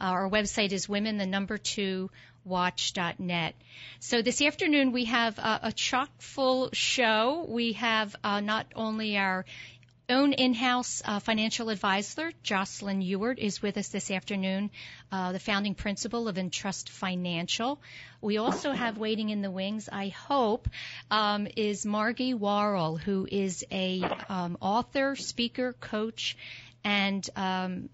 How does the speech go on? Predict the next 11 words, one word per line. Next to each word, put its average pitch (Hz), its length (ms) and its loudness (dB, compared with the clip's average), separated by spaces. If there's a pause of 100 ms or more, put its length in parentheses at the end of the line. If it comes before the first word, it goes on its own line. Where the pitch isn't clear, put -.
a 220 180 0
thought 277 340 0
leader, 160 520 -2
um, 185 300 -4
international 220 680 0
thought 185 260 -2
leader, 185 360 -2 (340)
joining 226 380 4
us 202 220 0
from 185 300 0
Australia. 185 920 2